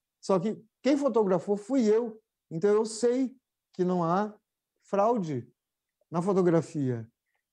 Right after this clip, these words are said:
Eu tenho fotos tiradas onde aparece Nossa Senhora, onde aparece Jesus, onde aparece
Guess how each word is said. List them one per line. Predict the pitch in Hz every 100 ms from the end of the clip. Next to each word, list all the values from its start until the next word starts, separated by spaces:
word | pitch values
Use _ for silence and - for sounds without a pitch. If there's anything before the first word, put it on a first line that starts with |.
| -
Eu | 156
tenho | 214 233
fotos | - - 170 226 233 170 -
tiradas | - 131 147 196 170 147
onde | 165
aparece | 175 170 160 175 208 202
Nossa | 160 156 -
Senhora, | - 131 117 107 101 _ _ _ _ _ _ _ _
onde | 139 165
aparece | 170 170 170 180 165
Jesus, | 139 131 123 123 120 -
onde | 147 143
aparece | 156 156 143 165 165 143